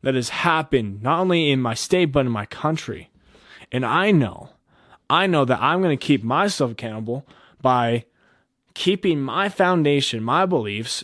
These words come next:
rooted in the Constitution, in the true gospel, the good news of God.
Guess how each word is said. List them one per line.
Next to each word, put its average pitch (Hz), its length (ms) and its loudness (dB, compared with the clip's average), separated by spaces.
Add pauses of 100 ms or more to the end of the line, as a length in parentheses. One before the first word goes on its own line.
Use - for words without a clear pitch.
(140)
rooted 160 640 2 (160)
in 139 100 0
the 123 80 0
Constitution, 170 920 0 (260)
in 139 160 0
the 120 100 -2
true 170 300 2
gospel, 110 440 -4
the - 100 -12
good 135 260 2
news 135 260 4
of 120 140 -4
God. 82 380 -10